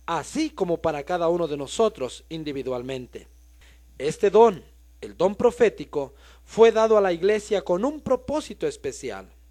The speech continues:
Acompáñenme ahora en sus Biblias en la primera carta a los Corintios,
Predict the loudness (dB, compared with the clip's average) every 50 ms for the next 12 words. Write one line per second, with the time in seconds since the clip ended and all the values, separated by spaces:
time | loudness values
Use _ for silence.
0 | -20 -20 -20 -20 _ _ _ -6 -4 -2 -2 -2 0 2 2 2 2 2 0 0
1 | 0 2 2 4 4 4 4 2 0 -4 -8 -18 _ -20 -20 -20 -14 -12 -10 -10
2 | -8 -10 -8 -4 -2 -2 -2 -2 0 0 0 0 0 -4 -10 -16 -18 -20 -20 -20
3 | -20 -20 -20 -20 -20 -20 -20 _ _ _ -6 -2 -2 -2 -2 -2 -4 -6 -2 0
4 | 0 0 0 0 0 0 0 0 0 0 2 2 4 2 2 2 2 2 4 4
5 | 2 0 -2 -6 -8 -10 -12 -12 -12 -14 -18 -20 -20 -20